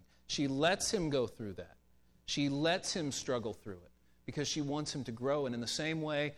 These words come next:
God will allow us to experience wilderness seasons in our lives because he loves us. And so if you signed up to follow Jesus, know that that's coming.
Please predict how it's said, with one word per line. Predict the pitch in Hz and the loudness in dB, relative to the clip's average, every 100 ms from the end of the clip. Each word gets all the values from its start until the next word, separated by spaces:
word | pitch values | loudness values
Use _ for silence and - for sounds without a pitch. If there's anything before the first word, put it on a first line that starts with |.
| - - 135 | -14 -12 2
God | 143 143 160 160 | 6 8 6 6
will | 143 143 | 2 2
allow | 143 127 135 151 160 160 | 2 2 4 4 2 2
us | 139 - | 0 0
to | 139 | -2
experience | 135 - 143 135 135 131 - | -2 -2 -2 0 0 -2 -4
wilderness | 123 151 170 180 175 160 143 | 0 4 6 4 2 2 0
seasons | - 156 151 135 131 | 2 2 2 0 -2
in | 131 | -2
our | 123 123 | -2 -2
lives | 123 123 107 92 - - _ - - _ | -2 -2 -4 -8 -14 -16 _ -20 -20 _
because | 120 - 151 143 135 | -8 -2 2 2 0
he | - | -4
loves | 117 113 113 127 - | -4 -2 -2 -4 -10
us. | - - - - _ _ _ _ _ _ | -14 -16 -16 -20 _ _ _ _ _ _
And | 117 | -2
so | 147 | 0
if | 131 | 0
you | 123 | -2
signed | 170 160 180 170 | 2 4 4 4
up | 180 - - - - - | 2 0 -14 -20 -20 -10
to | 131 | 0
follow | 170 170 175 | 6 6 6
Jesus, | 139 160 170 135 - | 4 2 2 2 2
know | 151 165 | 4 4
that | 160 | 4
that's | 156 151 - | 2 2 2
coming. | - 180 202 208 101 | -2 0 0 0 -2